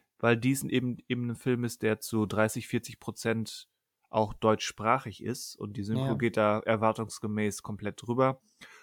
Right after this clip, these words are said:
Speaker 1: Ähm, ja, den muss ich auf jeden Fall noch einmal im O-Ton gucken.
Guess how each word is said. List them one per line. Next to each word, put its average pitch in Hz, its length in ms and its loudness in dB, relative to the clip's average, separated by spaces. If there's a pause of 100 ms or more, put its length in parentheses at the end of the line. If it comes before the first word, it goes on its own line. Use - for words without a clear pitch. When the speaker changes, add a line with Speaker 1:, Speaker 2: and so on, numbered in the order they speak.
(280)
Speaker 1:
Ähm, 110 440 0
ja, 82 280 -6 (520)
den 117 100 2
muss 123 120 0
ich 131 80 6
auf 117 80 2
jeden 127 140 2
Fall 123 160 0
noch 113 140 -4
einmal 104 300 0
im 98 140 -4
O-Ton 98 380 -8
gucken. - 360 -16